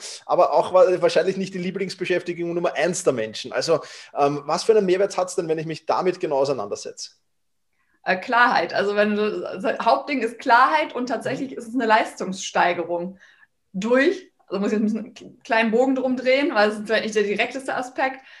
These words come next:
Speaker 2: Allerdings, also Punkt eins, viele Menschen glauben ja, oder wir sind in der Gesellschaft so klassifizieren, dass es positive und negative Emotionen gibt.
Speaker 1: Mhm.
Speaker 2: Dem ist aus meiner Sicht und aus der Emotionsforschung heraus nicht so, weil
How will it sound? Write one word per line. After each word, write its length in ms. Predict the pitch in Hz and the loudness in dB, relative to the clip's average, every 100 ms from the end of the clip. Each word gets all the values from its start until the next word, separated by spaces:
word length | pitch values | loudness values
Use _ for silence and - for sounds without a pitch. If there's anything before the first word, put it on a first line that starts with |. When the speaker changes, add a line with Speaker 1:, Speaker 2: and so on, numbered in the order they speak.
| - - _ | -20 -20 _
Speaker 2:
Allerdings, 580 | - 220 226 247 254 - - _ _ _ _ _ _ | 2 2 4 0 -2 -8 -20 _ _ _ _ _ _
also 160 | 220 214 | 0 0
Punkt 200 | 240 - | 0 2
eins, 320 | 233 262 - | 2 0 -6
viele 160 | 240 | -6
Menschen 400 | 233 233 247 233 | -2 -2 -2 -4
glauben 300 | 220 214 233 | 2 2 2
ja, 100 | 233 | 0
oder 220 | 233 214 208 | 0 0 0
wir 80 | |
sind 100 | 214 | -2
in 60 | 208 | -4
der 0 | |
Gesellschaft 400 | 190 214 214 208 | 0 0 0 -4
so 120 | 214 | -6
klassifizieren, 640 | 208 196 196 196 196 240 220 | -2 -4 -4 -12 -6 -4 -2
dass 120 | 196 | -4
es 100 | 190 | -8
positive 420 | 233 226 220 208 | -6 -6 -4 -2
und 100 | 196 | 0
negative 420 | 220 247 262 247 | 0 0 -2 0
Emotionen 480 | 247 254 262 269 262 | 0 0 0 2 4
gibt. 320 | 294 - - _ _ _ - | 2 -2 -12 _ _ _ -12
Speaker 1:
Mhm. 300 | 135 180 - _ | -10 -10 -14 _
Speaker 2:
Dem 160 | 247 240 | 0 0
ist 120 | 240 | -2
aus 120 | 214 | -2
meiner 340 | 220 220 233 220 | 2 4 4 2
Sicht 220 | 247 247 | -4 -2
und 80 | 190 | -2
aus 140 | 262 | 0
der 100 | 202 | 0
Emotionsforschung 680 | 214 180 180 - 226 - 233 | -2 -2 -4 0 0 0 0
heraus 440 | 269 202 214 220 | 2 6 4 4
nicht 300 | 226 285 277 | -2 -4 -4
so, 300 | 262 269 285 - | 2 4 4 2
weil 360 | 202 202 180 | 6 6 4